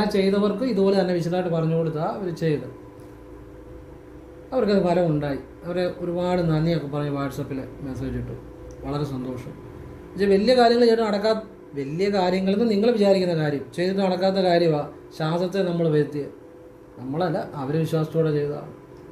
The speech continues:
ഒന്ന് ആലോചിച്ച് നോക്കിയേ, ഇതെല്ലാം ശിവഭഗവാന്റെ അനുഗ്രഹമാണ്. ഇതൊന്നും ചെറിയ കാര്യമൊന്നുമല്ല. ഇതൊന്നും ഭഗവാന് നന്ദി പറയുക. നിങ്ങൾക്ക് എന്ത് നല്ല അനുഭവങ്ങൾ ഉണ്ടായാലും ഭഗവാന് പോയി ഒരു പാൽപ്പായസം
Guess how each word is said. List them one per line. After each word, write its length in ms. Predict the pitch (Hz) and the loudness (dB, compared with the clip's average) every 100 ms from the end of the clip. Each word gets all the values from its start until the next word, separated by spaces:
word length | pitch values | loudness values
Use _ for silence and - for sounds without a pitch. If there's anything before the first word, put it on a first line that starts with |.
| - - - - - - | -20 -20 -20 -20 -20 -6
ഒന്ന് 120 | 185 | 2
ആലോചിച്ച് 260 | 180 190 185 180 | 4 4 2 0
നോക്കിയേ, 240 | 170 175 175 | 0 0 -2
ഇതെല്ലാം 380 | 170 185 196 202 190 | -2 0 2 0 0
ശിവഭഗവാന്റെ 600 | 175 170 190 190 185 165 | 0 2 2 2 2 2
അനുഗ്രഹമാണ്. 460 | 160 151 151 123 - - - | 2 2 0 -2 -8 -14 -12
ഇതൊന്നും 500 | 175 175 175 175 196 202 - - - - - - | -6 -2 -2 -2 -2 -2 -6 -18 -20 -20 -20 -4
ചെറിയ 220 | 175 214 220 190 | 2 4 4 4
കാര്യമൊന്നുമല്ല. 560 | 180 196 185 165 135 131 | 2 2 2 0 -2 -4
ഇതൊന്നും 220 | 131 - - 147 | -8 -12 -14 -8
ഭഗവാന് 340 | 147 170 196 185 | -2 0 2 2
നന്ദി 200 | 165 165 156 | 0 0 0
പറയുക. 280 | 147 143 156 - - - - - - - - | 0 -2 -4 -8 -16 -20 -20 -20 -20 -20 -8
നിങ്ങൾക്ക് 360 | 175 214 247 233 220 | 0 2 4 4 2
എന്ത് 260 | 226 247 262 220 | 2 2 2 2
നല്ല 180 | 208 220 | 4 2
അനുഭവങ്ങൾ 380 | 214 196 208 202 196 | 2 2 2 2 2
ഉണ്ടായാലും 320 | 190 190 196 180 | 4 2 2 2
ഭഗവാന് 320 | 175 185 196 180 | 0 0 0 0
പോയി 120 | 180 | 0
ഒരു 80 | 175 165 | 0 2
പാൽപ്പായസം 500 | 165 165 185 175 | 2 2 2 2